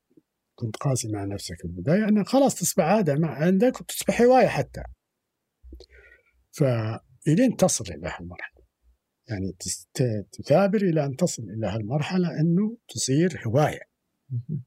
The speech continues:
Speaker 1: ما هي، ما هي،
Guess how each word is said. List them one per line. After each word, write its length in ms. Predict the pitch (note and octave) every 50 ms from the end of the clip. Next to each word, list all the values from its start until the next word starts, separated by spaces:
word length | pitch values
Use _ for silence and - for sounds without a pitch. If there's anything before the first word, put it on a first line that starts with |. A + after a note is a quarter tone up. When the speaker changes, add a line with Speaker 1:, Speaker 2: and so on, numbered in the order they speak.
| _ _ _ _ _ - A#2+
Speaker 1:
ما 180 | C#3+ E3+ C#3+
هي، 440 | B2 C3 A#2+ A2 A2+ G#2+ G2+ G2 G#2 D#3 - _ _ _ _ _ _ _ _ _ _ _ _ _ _ _ _ _ _ _ _ _ _ _ _ _ _ _ _ -
ما 160 | C3+ C#3 B2
هي، 380 | A2 C3 A#2+ A#2 A2+ A2 G#2